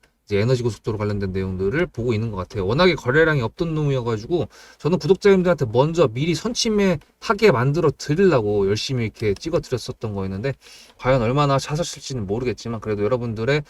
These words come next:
계좌에 지금 도움이 되고 있기를 바랄 뿐입니다. 지금 벌써 이십팔 프로 수익 구간이죠, 지금. 자, 그래서 여러분들 좋은 매도 타점이 나올 수 있는 날이 조만간 오기를 바라보면서요. 다음 영상에서 기다릴 것, 아, 뵙도록 하겠습니다.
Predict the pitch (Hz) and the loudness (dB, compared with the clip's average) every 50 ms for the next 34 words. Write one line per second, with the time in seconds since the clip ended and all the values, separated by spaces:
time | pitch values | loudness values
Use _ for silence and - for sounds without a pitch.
0 | - - - _ - - 131 139 139 160 147 135 117 - - 123 113 - - 123 | -14 -20 -20 _ -2 2 2 4 6 6 6 6 4 0 -4 -8 -8 -2 2 2
1 | 131 139 135 123 - 117 113 117 107 110 110 - - 143 127 107 110 131 185 190 | 2 2 0 -2 -2 -4 -2 -2 -4 -4 -6 -6 -2 -2 0 2 2 0 0 -2
2 | - - _ _ _ - - 113 131 131 - - 180 202 208 185 147 120 110 98 | -4 -12 _ _ _ -4 0 2 2 2 2 0 -2 0 0 0 -2 -2 -4 -6
3 | - - - 120 110 - - 101 107 - - - _ - 233 208 - - 185 190 | -6 -8 -10 -10 -8 -8 -8 -6 -4 -4 -6 -6 _ -2 -2 -2 -2 -2 -2 -2
4 | 151 - - 151 147 - - - 123 110 107 101 104 - - - - 95 101 131 | -2 -2 -4 -6 -8 -8 -6 -4 -4 -4 -4 -8 -8 -10 -10 -8 -6 -4 -4 -4
5 | 190 202 - _ _ _ _ _ _ _ _ _ _ _ _ _ _ _ _ _ | -6 -8 -12 _ _ _ _ _ _ _ _ _ _ _ _ _ _ _ _ _
6 | - 151 160 147 160 165 175 175 180 175 170 160 151 - - 156 175 226 240 226 | 0 0 2 2 4 4 4 4 2 2 0 0 0 -2 2 6 6 6 8 8
7 | 196 180 185 208 202 - - 214 208 202 - - 214 208 202 202 202 143 120 120 | 6 8 6 6 4 2 0 -2 -2 -2 0 0 2 2 4 2 2 2 2 0
8 | 151 170 - - - 175 160 135 123 131 143 143 135 117 107 104 110 98 - - | 0 0 -2 -4 -6 -4 -4 -4 -2 -2 -4 -4 -4 -4 -4 -4 -6 -8 -10 -10
9 | - 107 117 117 117 113 117 123 120 110 101 98 107 107 107 107 107 - - 107 | -8 -6 -4 -4 -4 -4 -4 -4 -2 -2 -4 -4 -4 -6 -6 -6 -8 -8 -6 -6
10 | 113 107 - - 117 123 123 110 160 180 175 - _ _ _ _ _ _ _ _ | -6 -6 -6 -8 -8 -6 -4 0 0 0 0 0 _ _ _ _ _ _ _ _
11 | - - 135 156 202 226 214 208 202 190 180 170 160 143 127 107 - 123 123 117 | -6 2 4 6 6 6 4 2 4 4 4 4 4 2 0 0 0 2 2 2
12 | 117 - - 98 - _ _ _ _ _ - 110 104 101 - 120 - - 131 123 | 0 -4 -8 -8 -10 _ _ _ _ _ -6 -4 -4 -4 -6 -8 -2 -2 -2 -2
13 | - - 165 170 175 - - 117 110 101 101 98 | -2 -4 -6 -6 -6 -6 -6 -4 -2 -2 -4 -4